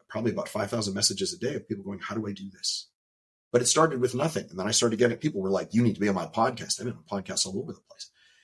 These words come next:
And because of this, like, people go, "How do I do this?" And most people go, "Holy shit, this guy really does tell you how." Yeah, I want you to win. Go get Stripe. I'm not a big fan of Stripe, but get Stripe or get authorize dot net or Easy Pay. Use that for your,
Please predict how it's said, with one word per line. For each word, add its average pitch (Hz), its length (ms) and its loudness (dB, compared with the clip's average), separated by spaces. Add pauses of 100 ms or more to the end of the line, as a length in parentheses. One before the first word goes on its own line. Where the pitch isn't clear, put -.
(180)
And 110 280 2
because 123 320 0
of 107 160 -2
this, 180 280 6
like, 107 120 -6
people 131 180 -6
go, 120 300 -2
"How 202 160 4
do 214 100 4
I 196 60 6
do 214 160 0
this?" - 380 -2 (600)
And 135 160 2
most 170 200 6
people 165 160 6
go, 156 100 4
"Holy 214 260 2
shit, - 220 6
this 160 140 2
guy 175 100 2
really 180 260 8
does 240 220 6
tell 170 180 4
you 117 100 0
how." 101 220 -6 (160)
Yeah, 320 300 10
I 220 60 8
want 233 200 4
you - 80 -2
to 254 80 4
win. 262 360 4 (260)
Go 220 200 6
get 262 220 2
Stripe. 196 560 2
I'm 143 100 -2
not 175 140 2
a 143 40 -4
big 160 140 -2
fan 165 240 2
of 170 60 2
Stripe, 123 480 2
but 120 260 2 (360)
get 180 160 4
Stripe 175 400 6
or 131 60 0
get 135 140 2
authorize 175 500 4
dot 160 260 6
net 185 260 4
or 123 140 4
Easy 175 320 0
Pay. 180 480 2 (120)
Use 202 240 4
that 190 240 4
for 190 60 4
your, 180 380 4